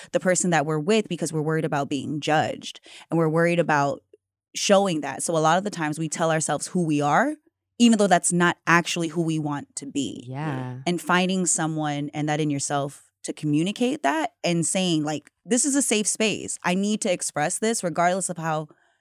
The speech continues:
Speaker 1: you're gonna feel."
Speaker 2: Yeah.
Speaker 1: That would be the biggest takeaway for me in whatever relationship, friendship, family,
Speaker 2: Yeah,
Speaker 1: uh,
Speaker 2: anything.
Speaker 1: romantic, anything, whether it's, like, one person, two people, four people, I don't
Speaker 2: <laughs>
Speaker 1: know. But, but learning how to communicate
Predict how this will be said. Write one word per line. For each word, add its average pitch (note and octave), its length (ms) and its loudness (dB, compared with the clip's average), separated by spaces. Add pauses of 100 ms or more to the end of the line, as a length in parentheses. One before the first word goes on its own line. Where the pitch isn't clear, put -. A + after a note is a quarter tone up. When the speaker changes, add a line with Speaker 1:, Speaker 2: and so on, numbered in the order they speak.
(120)
Speaker 1:
you're F3 240 4
gonna D3+ 220 0
feel." - 500 -6
Speaker 2:
Yeah. C3+ 280 -12
Speaker 1:
That A3 220 6
would G3+ 160 2
be E3+ 220 0
the D3+ 140 -4
biggest D#3+ 360 -2
takeaway D3 460 -2
for D3 160 -4
me D3 640 -2 (140)
in D3 560 -2 (260)
whatever F#3 380 6
relationship, C#3+ 520 -6
friendship, F3 420 -2
family, D#3+ 540 2
Speaker 2:
Yeah, D#3 180 -6 (180)
Speaker 1:
uh, E3+ 100 4
Speaker 2:
anything. E3 120 4
Speaker 1:
romantic, E3+ 640 4
anything, F3 300 0
whether E3 200 4
it's, E3 100 -2
like, D#3 140 -2
one G#3 180 4
person, G#3 340 2
two A3 160 0
people, G#3+ 320 2
four G#3+ 180 0
people, A3 260 2
I D4 160 6
don't E4+ 140 6
Speaker 2:
<laughs> D4+ 80 8
Speaker 1:
know. E4 120 8 (360)
But, B3 240 4 (540)
but G#3+ 180 4
learning A#3 260 6
how A3 120 4
to G3 80 2
communicate F#3 600 0